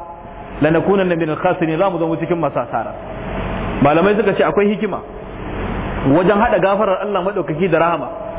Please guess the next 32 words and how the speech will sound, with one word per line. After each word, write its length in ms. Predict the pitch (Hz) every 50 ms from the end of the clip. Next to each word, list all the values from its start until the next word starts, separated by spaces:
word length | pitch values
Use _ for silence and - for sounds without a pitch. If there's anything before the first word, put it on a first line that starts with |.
| - - - - - - - - - -
Duk 100 | 165 208 214 226
inda 200 | 254 247 226 208
ka 100 | 202 214
ji 80 | 190 226
Allah 280 | 202 226 226 214 190 190
madaukaki 460 | 214 214 202 180 139 170 165 190 208 214
yana 160 | 214 202 180
magana 260 | 175 175 202 214 208 175
Alqur'ani, 560 | 170 170 160 175 170 165 180 208 208 190 175 160
sai 60 | - 202
ya 100 | 208 208 220
hada 160 | 214 202 180
gafara 440 | 156 180 190 196 185 214 202 185 165
da 100 | 160 160
rahama. 320 | 175 175 180 175 151 - - - - - - - - - - - - -
Ka 100 | - 208
ji 60 | 208 233
wasu 200 | 240 226 - 233
daga 200 | 220 185 180 175
cikin 240 | - - 202 202 202
bayin 240 | 208 208 208 208 208
Allah 280 | 202 214 208 196 170 -
suna 160 | 240 240 233 214
roƙon 300 | 190 185 175 214 220 220
Allah 280 | 220 233 226 214 190 180
gafara, 380 | 208 220 220 220 226 214 185 -
kuma 160 | 208 208 196
suna 160 | 202 226 214
roƙon 280 | 190 180 175 175 196 202
Allah 220 | 196 214 202 185 160 156
jin 140 | 175 156 123
kai. 160 | 131 127 123